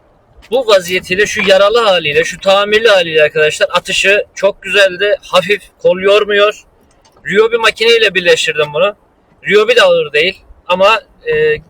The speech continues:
onu da test ettik. Defalarca halata takıldı. E, çok fazla yordum. Hani Ryobi kıralım, kırdıktan sonra da diyelim ki şu şekilde kırıldı. Onu da yapamadık. Olmadı. Ama inşallah bir gün kırılacak. Onu da nasıl kırıldığını anlatacağım size. İnşallah kırılmaz da.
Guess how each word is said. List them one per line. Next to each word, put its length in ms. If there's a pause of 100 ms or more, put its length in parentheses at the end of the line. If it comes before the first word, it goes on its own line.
(280)
onu 200
da 100
test 320
ettik. 280
Defalarca 520
halata 300
takıldı. 520 (680)
E, 220
çok 260
fazla 360
yordum. 380
Hani 280
Ryobi 380
kıralım, 520 (200)
kırdıktan 520
sonra 360
da 200 (100)
diyelim 280
ki 100
şu 100
şekilde 400
kırıldı. 300
Onu 180
da 60
yapamadık. 440
Olmadı. 540 (300)
Ama 200
inşallah 460
bir 80
gün 180 (400)
kırılacak. 500 (100)
Onu 200
da 80
nasıl 240
kırıldığını 340
anlatacağım 420
size. 240 (920)
İnşallah 340
kırılmaz 440
da. 120